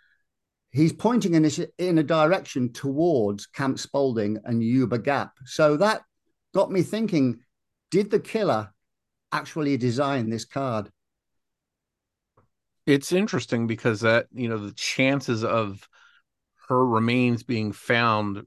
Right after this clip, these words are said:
Speaker 2: where they were and lining up so perfectly, it, it, it seems like the odds would just be against that randomly happening.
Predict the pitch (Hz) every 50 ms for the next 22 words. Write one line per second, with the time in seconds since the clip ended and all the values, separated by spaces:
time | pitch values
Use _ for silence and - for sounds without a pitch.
0 | _ _ _ _ _ _ _ - 131 110 113 110 107 101 107 104 95 92 101 107
1 | 123 120 110 104 98 95 92 - - - 101 104 101 98 98 98 95 92 _ _
2 | _ _ _ _ _ _ _ _ _ _ _ _ _ _ _ _ _ - 113 113
3 | - 113 110 110 113 113 107 104 101 104 117 113 - - - - 107 95 - -
4 | - 175 175 - 127 98 - 101 101 98 95 92 _ _ _ _ _ _ _ _
5 | _ _ - - - - - 107 101 - - - - 135 - - 165 156 139 143
6 | 135 120 123 113 110 117 120 120 110 104 104 101 98 110 - _ - 107 101 -
7 | - - - 104 - _ - 104 - - _ _ _ - 113 117 - - - 123
8 | 117 104 110 110 98 - - 104 85 - - 95 101 110 110 107 98 90 87 85
9 | 85 82 98 90 82 - - 65 87 113